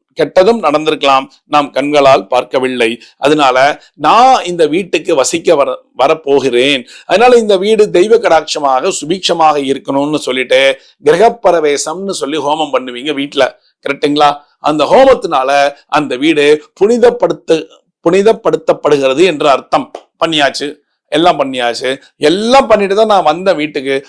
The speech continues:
ஆனாலும் ஏதோ ஒரு விஷயம் இந்த வீட்டுல எங்களுக்கு ஒத்துக்காம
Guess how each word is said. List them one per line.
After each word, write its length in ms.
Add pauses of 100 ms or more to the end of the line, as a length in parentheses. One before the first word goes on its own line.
(200)
ஆனாலும் 540 (460)
ஏதோ 280 (220)
ஒரு 120 (100)
விஷயம் 340
இந்த 180
வீட்டுல 280
எங்களுக்கு 280
ஒத்துக்காம 480